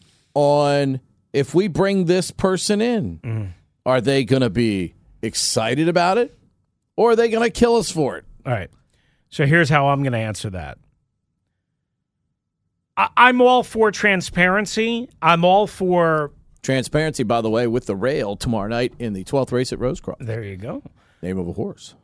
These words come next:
Speaker 2: I'm all for transparency. I'm
Speaker 1: Mm-hmm.
Speaker 2: all for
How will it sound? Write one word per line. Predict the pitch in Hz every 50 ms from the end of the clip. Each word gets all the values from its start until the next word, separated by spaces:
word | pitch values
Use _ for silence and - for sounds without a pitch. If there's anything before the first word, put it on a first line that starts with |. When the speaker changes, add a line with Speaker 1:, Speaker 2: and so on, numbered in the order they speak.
| _ _
Speaker 2:
I'm | - 175 180 185 190
all | 214 240 285 269
for | - - 302 285 -
transparency. | - - 254 240 202 - - - 185 190 202 202 226 240 - - 240 247 247 240 -
I'm | - 165 170 - 202
Speaker 1:
Mm-hmm. | - 151
Speaker 2:
all | 175 180 185 208 214
for | - - - 214 196 185 180 170 165 160 156 151 147 -